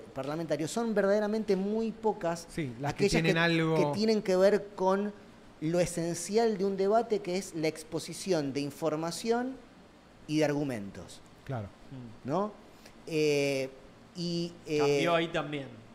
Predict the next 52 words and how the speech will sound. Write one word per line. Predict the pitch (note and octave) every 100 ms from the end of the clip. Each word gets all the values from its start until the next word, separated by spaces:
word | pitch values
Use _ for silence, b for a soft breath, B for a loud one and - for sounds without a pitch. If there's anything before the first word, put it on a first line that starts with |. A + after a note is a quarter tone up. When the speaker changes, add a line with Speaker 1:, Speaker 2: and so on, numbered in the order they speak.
| - -
Speaker 1:
Sí, | - C4 D#4 F3 F2+ - - -
por | D3
supuesto. | D#3 F3 B3+ - - E2+ - -
En | D3
lo | C#3
que | C#3
supuest-, | D3+ C3 G#3+ A3 D3+ -
en, | D#3+
en | E3+ D#3+ D#3+
el | E3 E3+
lugar | F#3 B3+ C4+
que | G#3
supuestamente | F#3 - G3+ A3+ A3 G3 F#3 A3 G#3+ F#3
Speaker 3:
Claro, | - G3+
Speaker 1:
era | A3 A3+
Speaker 3:
es | C#3
como | - B3+
Speaker 1:
el | B3 F3+ E3 D#3
lugar | D#3 D3+ C#3+ B2+
del | B2 A#2
Speaker 2:
El | D#3+
Speaker 1:
debate. | A#2+ A2+
Speaker 2:
lugar, | B2+ F#2+ -
claro. | C#3 C3 G2 - -
Speaker 3:
Y | C#3
ahí |
te | D#3+
das | C#3+ E3
Speaker 1:
¿Dónde | A#3 C#4 A#3+
Speaker 3:
cuenta | F3+ E3
Speaker 1:
carajo | A3+ - F3
Speaker 3:
que |
Speaker 1:
vas | A3+ A3+
a | F3+
debatir | D#3 D3+ B3 C4
si | E3
no | F#3+
es | F#3
en | D#3
el |
Congreso | C#3+ D3 F#3+ F#3+
Speaker 2:
No. | D#3
Speaker 1:
de |
la | D3
Nación? | D3 - C#4+
Speaker 3:
Mira, | F#3+ D3
ahí | D3+ G3+ G#3+ - - -
Casio | E3+ E3 F3 D#3+ F#3+
Happy | F#3+ F#3 E3 C3 - - C#3
dice, | D3+ D3 D#3 D3 - - - - - - - - - - -
eh, | C#3+ C#3 C3
decía, | C3+ C3+ D3+ C3+